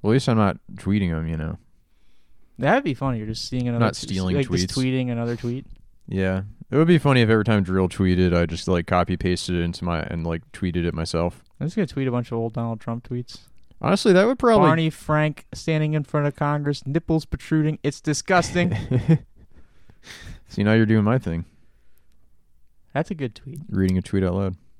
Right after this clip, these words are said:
Speaker 2: Let me go grab that coffee real quick. You can introduce.
Speaker 1: Well, hello, everybody. Uh, thanks for tuning in again. This is, uh, this is Dan. David's in there fiddling around with a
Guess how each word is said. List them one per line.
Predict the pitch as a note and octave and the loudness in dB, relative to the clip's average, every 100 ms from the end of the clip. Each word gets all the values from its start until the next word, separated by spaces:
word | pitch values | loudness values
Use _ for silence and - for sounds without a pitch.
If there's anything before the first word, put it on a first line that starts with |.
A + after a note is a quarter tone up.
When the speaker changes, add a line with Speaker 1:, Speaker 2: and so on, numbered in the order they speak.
| - | -4
Speaker 2:
Let | |
me | D3+ | 2
go | E3 | 2
grab | C#3 C3 | 4 4
that | A2+ A2 | 4 0
coffee | A2 A2 - | 0 0 -2
real | - - | -10 -10
quick. | - - - E3 E3+ | -10 -10 -10 -16 -8
You | F3 | -4
can | E3 | -2
introduce. | C3+ A#2 A2 - - - - - - - - - - - - | -2 -2 -6 -10 -12 -10 -12 -14 -14 -10 -10 -10 -10 -6 -6
Speaker 1:
Well, | - - - - - _ - F#3+ - - - - _ - G#2 | -6 -10 -20 -20 -20 _ -20 -20 -20 -20 -20 -20 _ -6 2
hello, | G#2+ G#2+ | 6 8
everybody. | F#2 E2+ E2 E2+ E2+ E2+ - - - - | 6 4 2 2 0 -4 -10 -20 -18 -6
Uh, | E2+ D#2+ | -4 -4
thanks | D#2+ F2+ F#2 | -2 -2 -2
for | - | -4
tuning | - G#2 G2 | 0 4 4
in | G2+ G#2+ | 4 4
again. | A#2 C#3+ F#3 - _ _ - _ _ _ _ _ - _ _ _ - - - - | 2 2 0 -6 _ _ -20 _ _ _ _ _ -20 _ _ _ -20 -20 -20 -18
This | - - | -14 -10
is, | E2+ E2 E2 | -8 -6 -2
uh, | F2 F2 F2 E2+ - | 0 2 2 2 0
this | F#2 | -4
is | F#2+ | -4
Dan. | F2+ F#2+ G2+ C#3 D3+ - - _ _ - | 0 2 2 0 -4 -14 -20 _ _ -8
David's | F2 F#2 F#2 F2+ | -2 0 0 0
in | F2+ | 0
there | F#2 F2+ | 0 0
fiddling | - F#2 F#2 | 0 2 2
around | F2+ F2+ F#2 | 2 2 2
with | F2+ - | 0 -2
a | E2+ E2 | -2 0